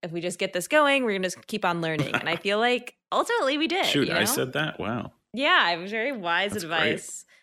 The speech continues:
Speaker 1: What year was that? That was twenty seventeen.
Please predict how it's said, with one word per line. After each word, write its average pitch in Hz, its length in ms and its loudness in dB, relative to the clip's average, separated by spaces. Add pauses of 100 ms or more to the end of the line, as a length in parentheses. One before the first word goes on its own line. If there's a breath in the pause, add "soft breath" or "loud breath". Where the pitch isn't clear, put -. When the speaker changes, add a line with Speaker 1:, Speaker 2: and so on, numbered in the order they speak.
(140 soft breath)
Speaker 1:
What 202 220 2
year 214 140 2
was 202 100 -2
that? 165 140 -2
That 170 100 0
was 202 160 -2
twenty 208 600 0 (100)
seventeen. 180 720 -4